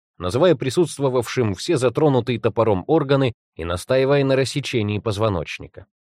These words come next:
Была и ещё одна голова — Вильяма Монца.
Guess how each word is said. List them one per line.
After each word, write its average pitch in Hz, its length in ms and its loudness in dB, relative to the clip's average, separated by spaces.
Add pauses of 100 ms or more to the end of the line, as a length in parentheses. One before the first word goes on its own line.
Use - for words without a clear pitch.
(360)
Была 123 440 2
и 143 100 0
ещё 131 460 -2
одна 98 220 -2
голова — 87 500 -2 (180)
Вильяма 123 600 0
Монца. 117 540 0